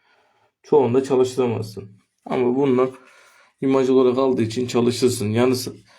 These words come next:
firmalar arkadaşlar artık uyanık. Yani bunu önceden Philips yapıyordu.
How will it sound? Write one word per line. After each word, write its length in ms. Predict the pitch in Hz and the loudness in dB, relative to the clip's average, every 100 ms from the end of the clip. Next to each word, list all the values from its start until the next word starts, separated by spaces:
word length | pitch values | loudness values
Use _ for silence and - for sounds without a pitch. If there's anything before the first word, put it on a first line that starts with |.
| _ _ | _ _
firmalar 600 | - 139 185 165 147 151 | -4 -2 0 2 0 0
arkadaşlar 500 | 139 143 147 135 120 | -4 -2 0 2 2
artık 340 | 139 135 135 | 2 -2 -2
uyanık. 600 | 131 131 123 107 - - | 2 2 2 -2 -10 -14
Yani 240 | 101 117 120 | -6 -2 0
bunu 120 | 127 | 2
önceden 340 | 131 127 135 | 2 2 0
Philips 420 | 113 131 123 - 123 | 0 -2 -2 -4 -2
yapıyordu. 640 | 113 - 98 110 - | -2 -2 -6 -6 -10